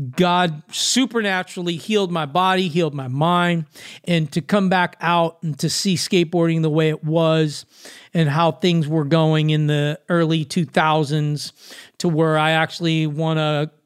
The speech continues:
two gold medals at the X Games, you know, in the Legends divisions, the only two years that they had 'em. And then multiple contests, you know, in our,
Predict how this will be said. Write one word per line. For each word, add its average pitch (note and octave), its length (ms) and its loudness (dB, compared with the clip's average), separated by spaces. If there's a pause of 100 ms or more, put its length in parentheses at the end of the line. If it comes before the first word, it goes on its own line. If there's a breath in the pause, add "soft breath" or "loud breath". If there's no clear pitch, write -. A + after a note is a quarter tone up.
two G3+ 180 2
gold E3 280 2
medals D#3+ 480 2
at D3+ 200 -2
the D#3+ 260 -4
X - 260 0
Games, D3+ 560 0
you E3+ 100 2
know, D#3 220 2
in D3+ 120 0
the C#3+ 80 -4
Legends D#3 440 0
divisions, D#3 640 -2 (240 loud breath)
the G3 80 4
only F3 180 2
two F#3+ 200 -2
years E3 320 -2
that D#3 140 -6
they D#3 100 -4
had D#3+ 380 -2
'em. D#3 240 -4 (560)
And D#3+ 160 2
then D#3 160 2
multiple E3 460 -2
contests, D#3+ 640 0 (360 loud breath)
you F3+ 100 4
know, E3 360 2
in F3 180 2
our, D#3 280 -2